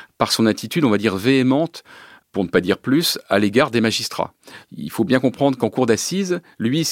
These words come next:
le public qu'il visait, c'était les jurés, qui sont des citoyens comme, comme vous et moi. Et là, il savait leur parler avec sa gouaille, sa tchatche, et cetera. Il savait copiner, entre guillemets, avec les jurés, et ça marchait assez bien.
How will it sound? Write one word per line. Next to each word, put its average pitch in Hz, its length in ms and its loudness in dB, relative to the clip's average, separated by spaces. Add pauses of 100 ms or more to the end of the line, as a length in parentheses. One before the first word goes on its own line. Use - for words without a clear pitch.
le 82 320 -2
public 120 300 -2
qu'il 107 140 -6
visait, 127 260 2
c'était 123 260 0
les 110 100 4
jurés, 110 380 0
qui - 120 -8
sont - 160 -4
des 87 60 0
citoyens 87 440 -2
comme, 76 340 -2
comme 82 180 -2
vous 90 200 -2
et 80 60 4
moi. 123 260 2 (200)
Et - 60 -2
là, 120 120 4
il 131 40 0
savait - 260 0
leur 101 140 0
parler 95 320 0
avec 85 160 0
sa 87 160 -4
gouaille, 98 420 0
sa 73 140 -8
tchatche, - 400 -2
et - 100 -8
cetera. 92 420 -2 (200)
Il 90 100 -10
savait 104 240 0
copiner, 165 480 2
entre 101 220 -2
guillemets, 98 300 -2
avec 85 240 -4
les 85 80 -2
jurés, 87 280 -2
et - 60 -10
ça 90 140 0
marchait 85 240 0
assez 85 180 0
bien. 127 220 0